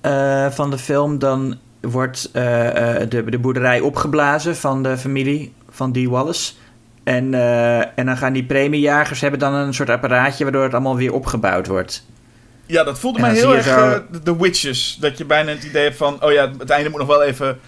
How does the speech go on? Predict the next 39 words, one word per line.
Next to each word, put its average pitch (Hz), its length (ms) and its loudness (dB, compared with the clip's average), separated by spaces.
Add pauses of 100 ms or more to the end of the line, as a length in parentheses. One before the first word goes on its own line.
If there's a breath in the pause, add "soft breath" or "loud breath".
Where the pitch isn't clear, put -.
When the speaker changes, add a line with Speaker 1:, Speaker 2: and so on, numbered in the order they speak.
(120)
Speaker 2:
mooi 143 280 2
zijn." 127 220 2
En 127 60 2
Speaker 1:
Ja, 180 80 6
Speaker 2:
dan 170 100 6
is 110 80 2
er 117 80 0
een 135 100 0
Speaker 1:
ik 127 120 -2
vind 156 180 0
je 147 100 2
moet 147 100 0
dat 135 160 0
wel 127 260 2
blijven 139 340 0
volhouden 139 600 2
dat 110 160 -2
ze 120 100 -2
er 104 80 0
niks 104 220 -2
om 104 100 -4
geven. 98 320 0
En 104 60 0
niet 120 120 -2
dat 123 140 0
ze - 60 -4
opeens 120 240 -2
een 120 100 -4
uitzondering 120 600 -2
maken 113 380 0
omdat 117 240 -2
ze - 120 -6
die 113 120 -2
knul 123 300 -4
zo 117 140 -2
sympathiek - 480 -8
vinden 92 320 -6
of 90 80 -8
zo. 90 300 -6